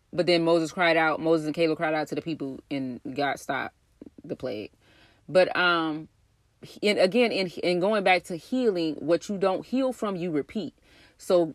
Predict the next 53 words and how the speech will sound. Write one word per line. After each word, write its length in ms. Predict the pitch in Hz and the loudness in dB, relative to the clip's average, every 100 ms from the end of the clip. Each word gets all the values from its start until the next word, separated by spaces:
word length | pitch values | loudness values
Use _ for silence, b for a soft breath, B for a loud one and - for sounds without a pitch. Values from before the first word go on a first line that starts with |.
| - | -12
talking 380 | - 220 247 269 | -2 0 0 -2
about 320 | 233 202 - | 0 -2 -2
specifically 500 | - 175 202 180 180 | -6 -6 -4 0 0
the 80 | 165 | 0
children 380 | - 196 170 160 | -2 -2 -2 -4
of 80 | - | 0
Israel, 600 | 180 185 160 147 139 156 b b b - | 0 0 0 -2 -2 -8 b b b 0
they 160 | 160 | 2
were 140 | 170 165 | 4 4
groaning, 420 | 185 233 240 226 | 2 2 2 2
they 100 | 190 | 4
were 100 | 180 | 2
complaining, 640 | 185 175 185 170 165 160 | 0 -6 -2 0 2 0
they 160 | 156 151 | 2 2
went 220 | 156 175 | 2 0
out. 260 | 180 180 - | 2 0 0
God 260 | 165 165 | 0 0
said, 160 | - 170 | 0 0
"I'm 140 | 165 | 0
gonna 120 | 165 151 | -2 -2
give 180 | 202 220 | -2 -2
you 80 | |
this 220 | 208 185 170 | 0 0 0
land," 320 | 156 151 147 | -2 -2 -2
even 240 | 190 185 | -4 -2
though 80 | 175 | -2
he 200 | 170 202 | -2 0
had 180 | 170 127 | 0 2
bought 200 | 160 190 | 0 0
them 140 | 185 | -2
out 140 | - 151 | -4 -4
of 80 | 143 | -4
bondage. 440 | 135 139 139 - b b | -6 -4 -6 -10 b b
He 200 | b 214 | b -2
had 160 | 196 - | 0 0
saved 420 | - 196 208 196 | 2 4 6 4
them 320 | 185 175 165 - | 2 0 -2 -8
from 480 | - 175 165 151 139 | -4 0 2 0 -4
the 80 | 143 | -4
soldiers. 600 | 160 147 135 139 135 - | 0 0 -2 -4 -4 -6
He 120 | 196 | 0
had 140 | 185 - | 0 2
saved 320 | 180 190 190 | 2 2 2
them 120 | 185 | -4
from 140 | 180 | -6
Pharaoh. 540 | 165 160 147 139 131 139 b b | -4 -2 0 -2 -6 -8 b b
He 140 | - 214 | -2 2
had 160 | 175 | 2
saved 360 | - 196 208 196 | 2 4 6 6
them 100 | 196 | 2
from 160 | 190 - | -4 0
all 180 | 170 | 2
these 160 | 170 | 2